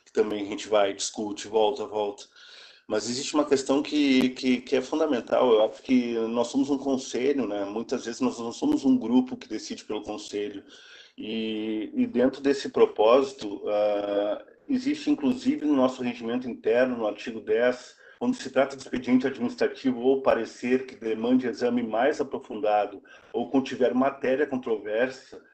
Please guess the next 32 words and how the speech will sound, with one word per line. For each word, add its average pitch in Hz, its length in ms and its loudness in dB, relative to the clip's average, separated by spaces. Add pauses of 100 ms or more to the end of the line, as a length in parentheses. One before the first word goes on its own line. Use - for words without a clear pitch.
(180)
qualquer 131 520 -2
conselheiro 135 540 2
poderá 127 340 4
pedir 127 380 -4
vista. 113 500 -12 (800)
Pedido 139 280 -4
de 139 100 -6
vista, 143 400 2
de 131 160 4
discussão 135 400 -4
em 147 120 0
até 143 200 0
quinze 143 300 -2 (100)
dias. 117 600 -6 (840)
Ah, 110 460 2
o 123 60 -12
que - 120 -12
que 196 80 -2
ocorre? 160 580 2
Ah, 117 520 -2
tem 175 200 -4
algo, 156 360 -4
ah, - 220 -6
eu 165 200 2
acho - 240 2
assim, - 240 -4
ó, 139 60 2
existe - 340 -4
dois 208 160 0
caminhos 190 340 -4
possíveis, 147 600 -8
gente. - 280 -14